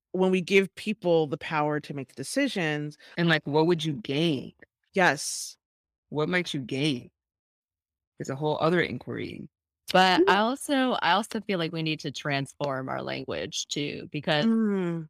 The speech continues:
Speaker 3: if I hear, "Give up your power," that does sound like I have less power. So I feel like there's an intentionality behind how we say things, like, even white privilege, right? It's like, it's not that I'm not gonna say that 'cause I don't wanna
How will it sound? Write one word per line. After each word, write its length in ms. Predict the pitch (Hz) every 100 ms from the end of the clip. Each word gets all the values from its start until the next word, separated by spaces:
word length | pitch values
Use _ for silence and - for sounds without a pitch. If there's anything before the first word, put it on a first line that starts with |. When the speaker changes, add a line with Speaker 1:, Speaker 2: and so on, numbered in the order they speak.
| _
Speaker 3:
if 100 | 180 220
I 200 | 226 226
hear, 720 | 185 208 185 180 180 175 175 _ _ _ _ _
"Give 160 | 175 170
up 160 | 175 160
your 140 | 151
power," 640 | 143 151 160 170 180 202 214 _ _ -
that 200 | 180 165
does 300 | 185 202 -
sound 320 | 185 143 139
like 340 | 131 127 127 - _
I 100 | 135 139
have 160 | -
less 220 | - 82 -
power. 460 | - - - 185 - _ _ _
So 480 | - 170 156 156 156 -
I 80 | 170
feel 160 | 202
like 140 | 202 202
there's 180 | 180 170
an 100 | 135 139
intentionality 680 | 156 170 147 156 143 147 147
behind 340 | 147 147 139 135
how 140 | 135 135
we 140 | 139
say 260 | - 147 151
things, 240 | 156 156
like, 140 | 170 165
even 320 | 196 190 175
white 280 | 175 170 -
privilege, 680 | 175 156 139 98 71 -
right? 340 | 143 143 135 -
It's 180 | 139 -
like, 220 | 147 139 _ _ _ _ _
it's 120 | 180
not 120 | 226 220
that 100 | 185
I'm 160 | 156
not 120 | 165
gonna 140 | 170 147
say 220 | - 170
that 240 | 151 135 131
'cause 160 | 147
I 60 | 135
don't 120 | 143
wanna 220 | 131 123